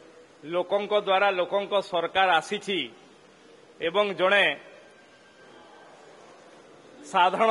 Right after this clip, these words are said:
ପରିବାରର ଆଦିବାସୀ ଯୁବକ ମୁଖ୍ୟମନ୍ତ୍ରୀ ହେଇଛି, ଅସହିଷ୍ଣୁ ହୋଇ ପଡ଼ିଛନ୍ତି ବିଜୁ ଜନତା ଦଳର ମୁଖିଆ ତଥା ବିରୋଧୀ ଦଳର ନେତା।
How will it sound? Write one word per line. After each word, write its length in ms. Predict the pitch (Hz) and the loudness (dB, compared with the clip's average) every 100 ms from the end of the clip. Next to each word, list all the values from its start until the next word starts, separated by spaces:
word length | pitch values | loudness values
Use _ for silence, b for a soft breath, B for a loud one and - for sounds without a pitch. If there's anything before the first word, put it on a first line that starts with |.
| 220 | 2
ପରିବାରର 540 | 202 190 208 208 208 175 120 - - - - - - - - - - - - - - - - - - - - - - - - - - - - | 2 4 4 4 4 2 0 -6 -20 -20 -20 -20 -20 -20 -20 -20 -20 -20 -20 -20 -20 -20 -20 -20 -20 -20 -20 -20 -20 -20 -20 -20 -20 -20 -2
ଆଦିବାସୀ 540 | 160 180 220 220 220 214 | 0 2 2 2 2 -4
ଯୁବକ 260 | 190 202 190 | 0 0 0
ମୁଖ୍ୟମନ୍ତ୍ରୀ 680 | 185 190 - 233 226 226 233 220 | -2 -10 -2 0 0 -2 0 2
ହେଇଛି, 340 | 208 202 190 135 - - - | 2 0 -6 -6 -12 -20 -2
ଅସହିଷ୍ଣୁ 680 | 170 170 226 220 226 - 233 | -2 2 2 2 0 -4 -2
ହୋଇ 180 | 196 208 | 0 0
ପଡ଼ିଛନ୍ତି 560 | 208 202 190 202 196 185 143 - - - - 143 | 0 -2 -2 -4 -2 -4 -4 -12 -20 -20 -20 -10
ବିଜୁ 280 | 196 202 240 | -8 -2 2
ଜନତା 400 | 220 208 214 214 202 | 4 2 2 2 4
ଦଳର 240 | 202 202 202 | 4 4 2
ମୁଖିଆ 360 | 180 175 196 202 196 | -2 0 2 2 0
ତଥା 200 | 175 190 | 2 0
ବିରୋଧୀ 400 | 165 170 185 185 | 0 -6 -4 -4
ଦଳର 280 | 180 165 170 | -2 -2 -2
ନେତା। 300 | 175 151 143 | -4 -6 -10